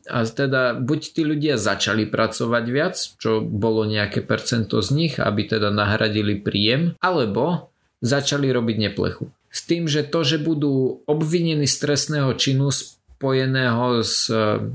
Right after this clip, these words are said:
obohacovaním sa, malo až dvojnásobnú pravdepodobnosť oproti tomu, že si udržia stabilnú prácu. No a zakončím to tým, že zatiaľ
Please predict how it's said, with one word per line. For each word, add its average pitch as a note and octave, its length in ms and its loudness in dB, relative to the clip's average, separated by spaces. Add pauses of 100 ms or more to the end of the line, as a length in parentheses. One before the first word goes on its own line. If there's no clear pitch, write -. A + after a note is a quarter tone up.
(260)
obohacovaním A#2 880 2
sa, D#3+ 320 2 (160)
malo C3 400 0
až A2+ 320 0
dvojnásobnú D3 800 0
pravdepodobnosť C3 1040 0
oproti B2 480 0
tomu, A#2+ 400 0
že A2 160 0
si A2+ 240 2
udržia G#2 480 0
stabilnú G2+ 560 0
prácu. - 480 -4 (240)
No A2 240 2
a A2 400 0
zakončím C3+ 640 0
to A#2+ 160 0
tým, D3+ 400 -2
že A2+ 320 0
zatiaľ C#3 400 0